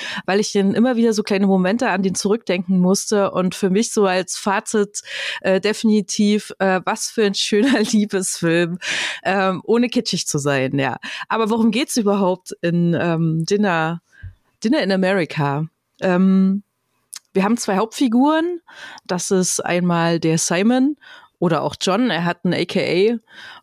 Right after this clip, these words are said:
und Patty. Und am Anfang vom Film werden die auch so getrennt voneinander eingeführt, weil sie begegnen sich erst.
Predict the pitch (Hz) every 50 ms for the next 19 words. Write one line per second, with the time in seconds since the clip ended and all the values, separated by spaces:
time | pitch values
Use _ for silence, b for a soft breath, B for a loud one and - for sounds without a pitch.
0 | _ - 185 180 180 180 - - - - 185 185 190 - - 202 185 180 139 139
1 | 170 175 170 180 - - 202 - - 202 185 - 196 180 - - 208 196 196 185
2 | 180 175 190 180 180 151 87 117 160 180 180 - - - - 170 - 196 - -
3 | - 170 220 - - 202 185 180 175 170 160 - 170 196 220 233 - - 202 -
4 | 151 160 160 156 151 - 170 196 202 220 220 190 175 160 160 156 - - 131 147
5 | 185 208 - - -